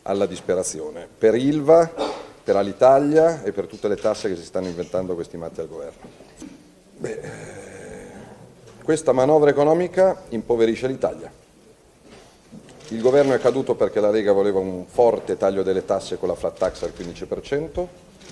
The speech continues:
i Cinque Stelle ci hanno detto di no, infatti la flat tax è sparita insieme alla pace fiscale dagli orizzonti del governo e questi stanno tassando anche l'aria che stiamo respirando.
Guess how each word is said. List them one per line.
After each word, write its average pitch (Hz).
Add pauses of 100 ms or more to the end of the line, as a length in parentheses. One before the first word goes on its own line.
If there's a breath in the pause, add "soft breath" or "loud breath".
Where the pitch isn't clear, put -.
(280)
i -
Cinque 92
Stelle 95
ci -
hanno 90
detto 90
di 90
no, 143 (100)
infatti -
la 82
flat 80
tax 90
è 87
sparita 98
insieme 85
alla 85
pace 90
fiscale 82 (520 soft breath)
dagli 87
orizzonti 90
del 107
governo 131
e 160
questi -
stanno 95
tassando 101
anche 87
l'aria 90
che 85
stiamo 85
respirando. 87